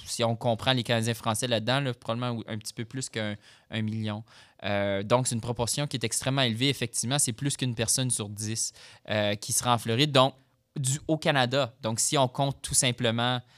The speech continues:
euh, les Québécois ou les Ontariens, là, on parle, euh, d'un chiffre, là, qui est probablement plus, plus près de quinze pour cent. Mais ça, c'est le vingt et unième siècle. Euh, avant, c'est, c'est un peu plus restreint. Mais quand même, mille neuf cent soixante,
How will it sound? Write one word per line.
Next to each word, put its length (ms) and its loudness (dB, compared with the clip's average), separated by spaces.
euh, 440 2
les 160 0
Québécois 420 0
ou 80 2
les 200 -2
Ontariens, 560 -4
là, 140 -2
on 140 -4
parle, 360 0
euh, 160 -4
d'un 220 -6
chiffre, 400 -6
là, 140 -6
qui 320 -10
est 40 -12
probablement 400 -4
plus, 380 -8
plus 140 -12
près 160 0
de 80 -4
quinze 240 -2
pour 180 -10
cent. 160 -8
Mais 140 -2
ça, 140 4
c'est 120 0
le 60 -2
vingt 220 2
et 40 -2
unième 240 0
siècle. 400 -6
Euh, 440 0
avant, 540 4
c'est, 260 -2
c'est 220 -2
un 120 0
peu 160 -4
plus 180 -4
restreint. 420 -4
Mais 140 -2
quand 200 6
même, 160 2
mille 160 2
neuf 140 2
cent 180 -2
soixante, 540 -6